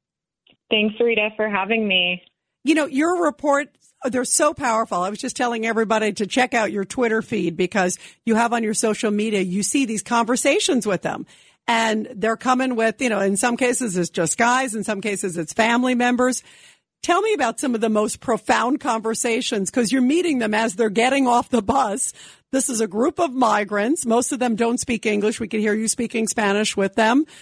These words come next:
Speaker 2: Um, so they get off the bus. Um,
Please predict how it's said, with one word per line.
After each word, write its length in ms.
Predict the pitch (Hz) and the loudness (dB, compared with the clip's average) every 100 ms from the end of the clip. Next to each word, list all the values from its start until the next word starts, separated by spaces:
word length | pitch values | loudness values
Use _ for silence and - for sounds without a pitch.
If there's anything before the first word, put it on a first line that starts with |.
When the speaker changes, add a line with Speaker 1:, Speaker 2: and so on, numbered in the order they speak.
| - _ _ | -20 _ _
Speaker 2:
Um, 300 | 233 214 208 | 0 0 0
so 160 | - 220 | 0 0
they 140 | 208 | 0
get 180 | 214 277 | 2 2
off 220 | 285 294 | 2 2
the 100 | 269 | 0
bus. 440 | 208 180 190 - - _ _ _ - | 0 0 -2 -4 -8 _ _ _ 0
Um, 420 | 220 214 208 | 0 2 0